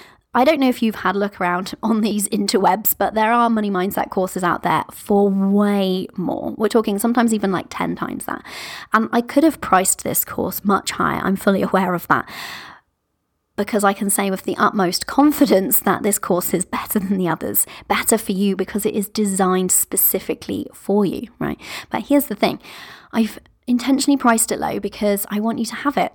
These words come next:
<laughs> That's simple as it, as it is. I want you to have it. It isn't about how much money I can make from this launch. It's about how much money you can make from buying this course. That's the point here. And it's about how much money you can make from experiencing this new way of learning. So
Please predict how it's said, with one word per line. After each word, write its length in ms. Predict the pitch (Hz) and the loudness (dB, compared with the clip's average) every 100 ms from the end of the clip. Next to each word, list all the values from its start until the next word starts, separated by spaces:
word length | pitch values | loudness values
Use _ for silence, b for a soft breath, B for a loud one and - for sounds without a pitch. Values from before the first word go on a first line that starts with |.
| - | -10
<laughs> 140 | - - | -8 -6
That's 360 | - - - - | -4 -2 -2 -2
simple 420 | - - 240 - | 0 4 4 2
as 100 | 196 | 0
it, 120 | 202 - | 0 -2
as 200 | 196 202 | -2 0
it 80 | |
is. 260 | 214 170 165 B B B | 2 2 -2 B B B
I 300 | 220 233 240 | -2 2 4
want 180 | 233 214 | 4 2
you 60 | 202 | -2
to 100 | 208 | -2
have 220 | 220 202 | -2 -2
it. 100 | - | -4
It 140 | - - | -8 -2
isn't 240 | 254 269 | 0 2
about 260 | - 208 202 | 0 0 0
how 80 | 214 | 0
much 160 | - | -2
money 240 | - 202 196 | -2 -2 0
I 120 | 190 | -4
can 200 | - 190 | -4 0
make 260 | 220 311 311 | 4 4 2
from 200 | - 190 | -2 -2
this 180 | 185 | -2
launch. 240 | - 196 - | -2 -2 -4
It's 160 | 220 | -6
about 240 | 220 220 214 | -2 -2 0
how 100 | 226 | 0
much 200 | 233 - | -2 -2
money 260 | 226 226 226 B B | -2 -2 -6 B B
you 360 | 233 240 320 381 | -2 4 6 6
can 200 | - 285 | 6 4
make 380 | 220 180 180 | 4 0 -4
from 180 | - 214 | -4 0
buying 360 | 202 190 185 196 | 4 2 2 -2
this 180 | 196 - | -4 -2
course. 420 | - 226 180 - | 2 4 2 -2
That's 440 | 220 226 156 - | -4 2 2 2
the 80 | - | -2
point 420 | - - 254 277 | -2 2 2 2
here. 260 | - 175 - B B B B B | 0 -2 -4 B B B B B
And 300 | 220 202 233 - - - | 0 0 0 -4 -12 -8
it's 160 | 233 | -4
about 220 | 240 247 | 0 0
how 60 | 247 | 0
much 200 | 247 - | 0 0
money 260 | 240 247 226 | 2 2 2
you 240 | 226 254 | 2 2
can 220 | 262 269 | 4 4
make 260 | 220 185 - | 4 2 0
from 220 | - 196 | -4 -4
experiencing 920 | 208 - - 233 233 233 - 220 202 | -6 -6 -4 0 2 2 0 -2 -2
this 200 | 208 202 | -2 0
new 240 | 208 202 190 | 0 0 -2
way 180 | - | -4
of 80 | 185 | -4
learning. 400 | 208 226 196 - | -2 -2 -2 -4
So 280 | 214 247 233 | 0 0 0